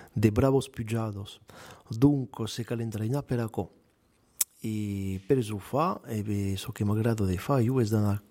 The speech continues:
córrer din los bosques e de causi calques penjals un pau, un pau recte e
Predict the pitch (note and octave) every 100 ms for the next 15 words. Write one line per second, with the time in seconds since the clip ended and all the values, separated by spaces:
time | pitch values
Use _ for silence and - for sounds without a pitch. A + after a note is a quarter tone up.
0 | - D#3+ D3+ A#2+ G#2+ A2 G2+ G2 A#2 C#3+
1 | - E3 E3 - - - - - G#2+ A2
2 | - B2+ A#2+ A#2 B2 A#2 G#2+ - B2+ -
3 | - - A#2+ A2 B2+ D#3+ C3 A2+ G#2+ A#2
4 | G#2 F#2+ F#2+ - - - - D3+ C#3 B2+
5 | A#2+ C3 E3 - G3+ G#3+ - - - -
6 | D3 F3+ -